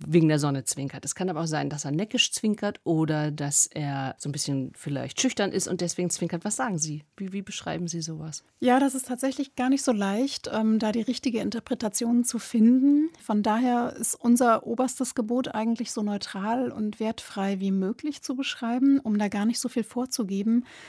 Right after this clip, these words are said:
Speaker 2: weil es transportiert sich tatsächlich sehr viel schon über die Filmstimme, also über das, was die SchauspielerInnen, wie sie etwas sagen.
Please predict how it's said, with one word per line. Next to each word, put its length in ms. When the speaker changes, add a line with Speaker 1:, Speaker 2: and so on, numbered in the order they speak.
Speaker 2:
weil 340
es 120
transportiert 680
sich 180
tatsächlich 460
sehr 180
viel 320
schon 280
über 240
die 100
Filmstimme, 880
also 180
über 140
das, 200
was 120
die 100
SchauspielerInnen, 960
wie 120
sie 180
etwas 320
sagen. 480